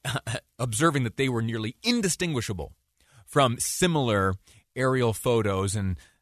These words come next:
uh, imagery taken from observation posts of the real thing, of real tanks and structures and soldiers moving about.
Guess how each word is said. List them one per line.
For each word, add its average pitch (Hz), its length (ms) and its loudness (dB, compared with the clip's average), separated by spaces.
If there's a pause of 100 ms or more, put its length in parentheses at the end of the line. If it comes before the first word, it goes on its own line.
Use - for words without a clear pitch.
uh, 92 280 -4
imagery 110 420 -2
taken 120 340 -4
from 110 220 -2
observation 110 640 0
posts 98 340 0
of 127 260 -2
the 139 80 0
real 156 220 2
thing, 185 420 -2
of 131 220 0
real 165 120 4
tanks 170 380 -2
and 117 80 -4
structures 139 380 0
and 101 100 -2
soldiers 113 440 -2
moving 110 240 -2
about. 110 340 -2